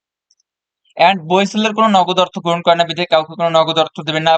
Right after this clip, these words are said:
পাসপোর্ট অফিস শিখলে দালালদের শিকার হন, আমাদেরকে ফোন দিয়ে বলেন, এরকম কিন্তু দালাল রয়েছে, কেউ আপনাকে টাকা পয়সা চাইলে আপনি দেবেন না, আমাদের কমেন্টে লিখে দেবেন বা আমাদের সাথে যোগাযোগ করার ব্যবস্থা করবেন, আমরা আইনগত ব্যবস্থা নেব।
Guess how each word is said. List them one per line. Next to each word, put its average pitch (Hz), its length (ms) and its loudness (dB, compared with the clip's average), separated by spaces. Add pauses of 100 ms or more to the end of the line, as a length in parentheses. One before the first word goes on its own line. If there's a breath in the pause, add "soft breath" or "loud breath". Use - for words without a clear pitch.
পাসপোর্ট 160 320 -2
অফিস 151 160 -12
শিখলে 165 260 -2 (160)
দালালদের 151 420 -2
শিকার 160 220 -2
হন, 156 160 0
আমাদেরকে 156 360 -8
ফোন 156 160 -6
দিয়ে 151 160 -2
বলেন, 160 160 0 (260)
এরকম 202 200 0 (160)
কিন্তু 165 220 -4
দালাল 156 260 2 (100)
রয়েছে, 160 220 -4 (300 soft breath)
কেউ 170 180 0
আপনাকে 175 280 -4
টাকা 156 140 0
পয়সা 160 220 -4 (280)
চাইলে 151 260 0 (100)
আপনি 156 220 -6
দেবেন 156 200 -6
না, 165 120 4
আমাদের 156 180 -2 (100)
কমেন্টে 156 340 -2
লিখে 147 180 -8
দেবেন 170 160 -2 (340 soft breath)
বা 156 100 4
আমাদের 156 280 -2
সাথে 156 140 -12
যোগাযোগ 151 380 -8
করার 156 200 0
ব্যবস্থা 156 280 -8
করবেন, 165 200 0 (120)
আমরা 156 200 0
আইনগত 151 380 -2
ব্যবস্থা 143 260 -6
নেব। 143 160 -6